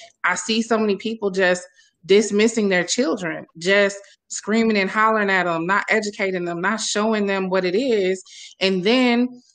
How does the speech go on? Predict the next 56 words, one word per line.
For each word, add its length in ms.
when 220
you 140
don't 200
show 240
them 220
what 120
it 120
is, 400
then 160
you 100
send 220
them 120
to 60
school 640
and 100
you 120
expect 340
somebody 440
else 260
to 80
be 200
patient 460
with 180
them 240
and 100
understanding 1000
and, 160
and 160
show 240
them 160
how 360
to 140
do 240
certain 380
things 460
and, 240
and 180
make 220
good 160
choices 680
when 280
every 240
single 320
day 300
at 80
home, 460
you 120
don't 180
teach 240
your 100
kids 340
how 100
to 80
make 200
good 160
choices. 600